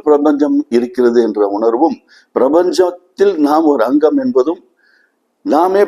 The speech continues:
பிரபஞ்சம், அகம் பிரம்மாஸ்மி என்று சொல்லக்கூடிய இந்த நாம் தான் பிரப-, பிரபஞ்சம் என்ற உணர்வு வந்து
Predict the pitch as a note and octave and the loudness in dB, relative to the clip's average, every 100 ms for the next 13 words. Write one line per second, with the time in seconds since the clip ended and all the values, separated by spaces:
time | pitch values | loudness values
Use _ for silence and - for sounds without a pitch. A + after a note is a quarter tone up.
0 | D#3+ D3+ D#3+ D3+ D#3+ - _ _ - B2 | 0 0 0 0 -2 -2 _ _ -8 -2
1 | D#3+ D3+ C#3 C#3+ C#3 - C3 B2+ A2 A2+ | -2 0 2 2 0 -2 -2 -2 -2 0
2 | A2+ G#2+ A2+ A#2 F2+ D2 _ _ _ _ | 0 0 0 2 0 -2 _ _ _ _
3 | _ - A2+ G#2+ G#2 - G#2+ E3 F4+ F4 | _ -6 -2 -2 -2 -8 -2 -2 0 -2
4 | F4 C4+ A#3+ A3 G#3 - - A#2+ A2 A2+ | -2 -2 -2 -2 -2 -2 0 0 0 -2
5 | A2 G#2+ G#2 F#2+ B2+ G#3 A3 G3+ D3 C3 | -2 -4 -2 -2 0 0 2 2 0 0
6 | C#3+ | 2